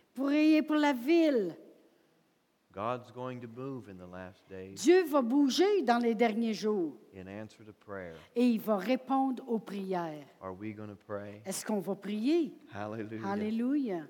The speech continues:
Speaker 2: Will we take the time?
Speaker 1: Est-ce qu'on va prendre le temps?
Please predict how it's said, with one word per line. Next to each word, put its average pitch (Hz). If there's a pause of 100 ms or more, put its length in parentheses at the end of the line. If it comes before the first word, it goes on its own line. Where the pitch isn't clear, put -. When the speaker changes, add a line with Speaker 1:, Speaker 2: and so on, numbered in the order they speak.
(140)
Speaker 2:
Will 110
we 120
take 117
the 107
time? 98 (140)
Speaker 1:
Est-ce 202
qu'on 226
va 208
prendre 220
le 202
temps? 262